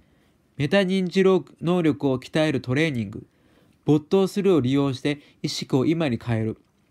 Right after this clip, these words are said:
最大の難敵、自信がないを攻略する。本当の安心とは安定することではない。神メンタルは最高の反射から生まれる。すべての出来事に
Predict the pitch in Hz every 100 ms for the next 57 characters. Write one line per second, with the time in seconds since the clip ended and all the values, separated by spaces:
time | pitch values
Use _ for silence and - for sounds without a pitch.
0 | _ _ _ _ - - 175 190 190 180
1 | 170 175 156 156 165 147 _ - 131 185
2 | 180 190 190 185 220 214 139 127 127 -
3 | 127 117 - _ _ _ _ _ _ _
4 | - 185 202 208 208 196 190 - 190 170
5 | 156 139 - _ 165 185 170 190 175 180
6 | 175 175 175 180 110 117 135 - _ _
7 | _ _ _ _ _ _ - 165 185 202
8 | 202 175 139 147 147 _ _ - 185 202
9 | - 196 190 156 180 170 180 170 123 120
10 | 117 113 - _ _ _ _ _ _ _
11 | _ - 180 220 220 170 135 139 143 160
12 | 160 135 147